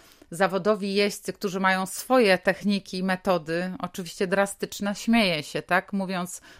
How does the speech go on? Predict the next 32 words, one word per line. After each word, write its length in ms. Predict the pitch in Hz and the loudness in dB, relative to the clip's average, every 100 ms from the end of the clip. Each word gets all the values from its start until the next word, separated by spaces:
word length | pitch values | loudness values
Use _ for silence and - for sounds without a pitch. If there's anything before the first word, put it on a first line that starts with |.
| _ | _
że 120 | 185 | -8
to 120 | 190 196 | -6 -4
są 180 | 208 | -2
nawiedzeni 600 | 196 190 196 170 185 180 | 0 0 0 0 -2 -2
ludzie, 420 | 170 175 170 233 294 - - - _ | -4 -6 -2 -2 -4 -10 -20 -20 _
ale 500 | 226 226 240 240 240 - - | 0 2 4 2 0 -4 0
ja 200 | 220 233 | 2 4
wolę 280 | 240 233 226 | 4 0 0
tych 180 | 226 | -2
nawiedzonych 680 | 226 208 202 175 185 156 151 | 0 2 0 0 -2 -4 -8
ludzi 460 | 156 156 170 190 190 | -8 -8 -8 -10 -6
od 220 | - 180 - | -6 -8 -6
tych 380 | 185 185 - - | -6 -6 -10 0
katów, 440 | 196 - 170 - | 0 0 -8 -12
którzy 360 | - 185 180 185 | -12 -8 -4 -2
napychają 720 | 180 - 202 - 196 175 180 - - - - - | -2 -4 -10 -2 -2 0 -4 -8 -20 -20 -20 -6
koniom 420 | 202 190 185 180 | -4 -2 -4 -2
do 120 | 180 | -4
pyska 720 | - 185 - - 180 170 170 | -4 -6 -8 -4 0 2 0
ostre 720 | 185 - - 185 175 175 170 - | -4 -6 -4 0 2 2 0 -6
węzidła, 640 | 156 180 175 190 175 175 | -4 -4 -2 -4 0 -2
które 400 | - 180 175 175 | -2 -6 0 2
ranią 460 | 170 180 180 180 180 | 4 2 2 -2 -4
je, 340 | 175 175 175 | -2 -2 -4
które 300 | - - 170 | -6 -8 -6
zadają 520 | 165 175 170 165 170 160 | -4 -4 -2 -2 -4 -6
ból. 240 | 151 156 - - - - - - _ | -8 -10 -14 -20 -20 -20 -20 -20 _
Też 220 | - 233 226 | 0 0 0
jeszcze 300 | 220 - 220 | -4 -2 -4
chcę 200 | - 220 | -2 0
jedno 320 | 220 226 208 | 0 0 -2
podkreślić 800 | 180 - 180 175 - 190 185 | -4 -8 -4 -4 -4 -10 -10